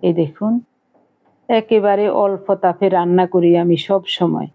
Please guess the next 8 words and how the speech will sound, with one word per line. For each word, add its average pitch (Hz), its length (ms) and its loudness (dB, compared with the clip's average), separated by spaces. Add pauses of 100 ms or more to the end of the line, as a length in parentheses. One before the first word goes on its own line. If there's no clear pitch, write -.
(360)
শুধু 220 380 0
ওয়াটার 196 340 -2
হিটারে 214 380 -2
গরম 185 400 0
জল 175 200 0
করে 185 300 -2
ডালে, 180 540 0
ভাতে 185 560 -2